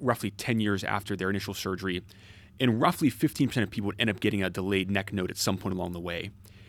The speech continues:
Here, we would typically salvage them with a neck dissection, although radiation would be an option as well.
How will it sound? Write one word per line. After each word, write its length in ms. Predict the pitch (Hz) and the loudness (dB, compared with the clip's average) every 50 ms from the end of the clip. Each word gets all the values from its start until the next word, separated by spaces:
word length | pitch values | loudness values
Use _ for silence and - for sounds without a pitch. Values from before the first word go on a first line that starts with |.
| - - - | -20 -20 -14
Here, 440 | - - - 214 208 156 117 101 117 | -10 -6 -2 2 4 6 6 6 4
we 500 | 160 185 - - - - - - - 131 | 0 -2 -8 -12 -20 -20 -14 0 2 2
would 80 | 117 | 2
typically 200 | - - 120 113 | 2 2 0 2
salvage 560 | 98 - - - 123 110 117 107 113 110 98 101 | 2 2 4 4 4 4 4 4 2 0 0 0
them 240 | 92 101 98 95 98 | 0 2 2 2 2
with 140 | 98 95 - | -2 -2 -2
a 40 | 92 | 0
neck 200 | 95 95 101 - | 0 0 -2 -2
dissection, 640 | - 98 95 - 107 107 - - 110 113 127 127 131 - | -2 -2 -2 -2 -2 -2 -2 -2 -2 -2 -2 -4 -6 -4
although 400 | - 104 98 101 95 92 92 90 - - - - - | -4 0 4 6 6 6 4 2 -2 -10 -20 -8 0
radiation 380 | 104 104 101 101 101 101 - 104 | 2 4 6 6 4 4 2 0
would 60 | 90 | 0
be 60 | 95 | 0
an 60 | 92 | 0
option 280 | 71 92 104 - - 90 | 0 -2 -2 -4 -4 -6
as 120 | 87 87 | -4 -4
well. 320 | 87 90 87 90 98 107 | -2 -2 -2 -2 -4 -6